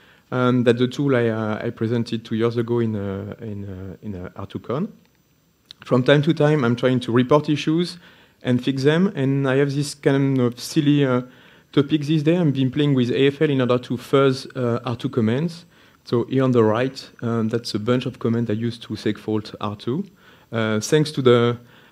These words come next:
R two developers are all fixed, but that's, um, the kind of stuff I do with R two, trying to, to play with it. Um, this talk was first presented, uh,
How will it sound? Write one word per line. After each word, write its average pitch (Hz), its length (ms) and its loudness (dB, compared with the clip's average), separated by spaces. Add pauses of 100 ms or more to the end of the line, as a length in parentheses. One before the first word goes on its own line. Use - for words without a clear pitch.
(120)
R 127 100 0
two 127 140 -2
developers 127 440 6
are 117 120 4
all 135 200 4
fixed, 165 360 -4
but 117 180 2
that's, 123 260 0
um, 127 200 4
the 120 100 0
kind 131 160 4
of 120 80 2
stuff 123 220 -4
I 113 100 0
do 117 120 -2
with 107 160 -2
R 101 120 -2
two, 95 140 -8
trying 101 260 -4
to, 95 220 -6
to 95 140 -10
play 101 180 -2
with 95 220 -6
it. 82 200 -16 (600)
Um, 117 180 0
this 147 180 2
talk 180 200 6
was 139 160 6
first 165 280 2
presented, 147 560 2 (100)
uh, 127 340 0